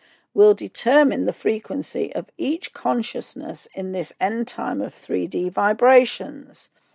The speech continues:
There will be a mass ascension of souls,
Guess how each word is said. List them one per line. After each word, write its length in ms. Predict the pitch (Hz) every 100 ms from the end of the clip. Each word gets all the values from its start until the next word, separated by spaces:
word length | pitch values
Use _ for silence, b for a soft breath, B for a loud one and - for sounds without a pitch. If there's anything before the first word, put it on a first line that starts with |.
| _ _ -
There 100 | 202
will 160 | 202
be 140 | 202 196
a 80 |
mass 480 | 190 202 247 294 - -
ascension 580 | 170 - 240 247 247 240
of 100 | 220
souls, 760 | - 226 208 - - - -